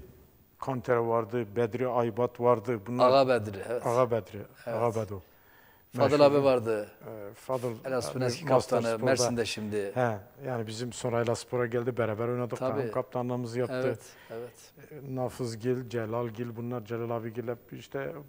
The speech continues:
Speaker 1: onlar da Bakırspor'da oynuyorlardı. Sacit,
Speaker 2: Ya.
Speaker 1: kaleci Sacit.
Speaker 2: Düşünsene bu saydıklarımız hep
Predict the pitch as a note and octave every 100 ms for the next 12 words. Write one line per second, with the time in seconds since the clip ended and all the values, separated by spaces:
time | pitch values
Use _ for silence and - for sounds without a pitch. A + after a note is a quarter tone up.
0 | D#3+ B2+ C3+ B2+ A2+ A#2 C#3+ - - C3
1 | C3+ C3 B2 A#2 A2+ G2+ G#2 - A#2+ G#2+
2 | A2 - - - _ _ - A2+ G#2+ G#2
3 | A2+ G#2 G2+ C3 F#3+ D3 C#3+ - D3 C3+
4 | B2+ C3+ C3+ G#3 A3+ -